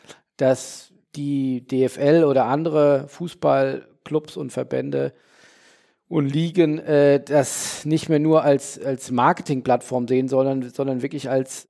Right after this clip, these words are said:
intrinsisch motivierter Sport. Und wenn man das so täte, dann käme man auf andere, äh, Schlussfolgerungen oder würde das mit einer größeren Inbrunst tun, als man das aktuell tut. Siehst du das ähnlich?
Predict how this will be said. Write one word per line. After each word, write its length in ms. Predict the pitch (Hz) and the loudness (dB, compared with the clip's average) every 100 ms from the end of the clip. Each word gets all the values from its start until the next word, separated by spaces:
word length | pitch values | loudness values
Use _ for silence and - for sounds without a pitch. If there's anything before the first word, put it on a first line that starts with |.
| - | -12
intrinsisch 460 | 120 - 151 156 | -8 -6 -6 -6
motivierter 640 | 131 127 131 139 139 127 | -6 -6 -2 -2 0 -2
Sport. 440 | 120 - 135 143 139 | -2 -6 0 0 0
Und 280 | 113 120 120 | -4 -10 -8
wenn 120 | 123 | -6
man 100 | 120 | -4
das 160 | 127 | -4
so 80 | 120 | -6
täte, 560 | 127 123 135 139 147 139 _ _ _ - | -4 0 2 2 -2 -4 _ _ _ -8
dann 200 | 127 120 | -8 -2
käme 300 | 127 135 135 | 2 2 2
man 340 | 131 127 123 _ | 0 -2 -6 _
auf 220 | 127 120 | -6 -6
andere, 720 | - 131 143 131 131 - 139 | -4 -4 0 2 2 -2 -8
äh, 60 | 135 | -10
Schlussfolgerungen 600 | - 147 - 135 135 135 | -8 -8 -4 -4 -2 -4
oder 140 | 135 127 | -4 -4
würde 140 | 127 | -4
das 160 | 127 - | -6 -6
mit 180 | 123 | -6
einer 100 | - | -6
größeren 360 | 123 127 127 131 | -4 -2 0 -2
Inbrunst 520 | 120 131 - 131 - | -2 -4 -4 -6 -6
tun, 180 | - 139 | -8 -4
als 260 | 139 123 - | -2 -4 -4
man 140 | 120 | -2
das 220 | 120 117 | -2 -4
aktuell 500 | - 117 - 113 135 | -6 -8 -4 0 0
tut. 260 | 143 120 110 | -2 -6 -4
Siehst 220 | 135 - | -6 -4
du 60 | 127 | -2
das 180 | 113 | -2
ähnlich? 500 | 117 131 151 202 - | 0 0 0 -2 -4